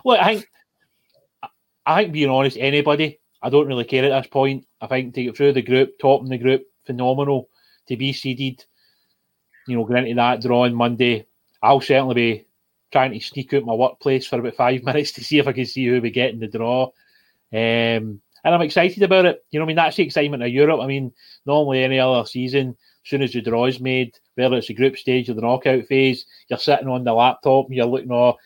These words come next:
you know, how do we get to Portugal? How do we get to Switzerland? How do we get to Italy, Germany, Spain?" And that's part of the buzz. So I hope for all the Bears that are watching and, and when the draw is made on Monday that we've got that opportunity to travel and go and support our team in Europe.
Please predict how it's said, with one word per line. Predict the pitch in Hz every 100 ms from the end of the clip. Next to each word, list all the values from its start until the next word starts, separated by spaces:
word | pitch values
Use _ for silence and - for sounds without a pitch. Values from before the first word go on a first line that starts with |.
| _
you | 131
know, | 120
how | 131
do | 123
we | 120
get | 120 120
to |
Portugal? | 120 123 113 135 127 123
How | 127
do | 123
we | 117
get | 120
to | 110
Switzerland? | - 120 - 135 123
How | 120 127
do |
we | 123
get | 120 127
to | 110
Italy, | 117 - 131 120
Germany, | 113 120 120 127 117
Spain?" | - 123 131 127 _ _ _ _
And | 127 135
that's | 147 -
part | 151 143
of | 131
the | 120
buzz. | 113 147 147 - - - _ _
So | - 131
I |
hope | 135 151
for | 143
all | 131
the | 123
Bears | 123 127 127
that |
are | 110
watching | 117 117 143 - 120
and, | 113 107 _ _ _ _ _
and | 110 113
when | 113
the | 107
draw | 127
is | 123 120
made | 120 117
on | 113
Monday | 113 127
that | 127 120
we've | 113
got | 127 113
that |
opportunity | 120 110 120 117 123 120 120 113
to | 113
travel | 123 120 123
and | 110
go | 120
and | 120
support | 117 - 123 113
our |
team | 113 120
in | 117
Europe. | 117 139 139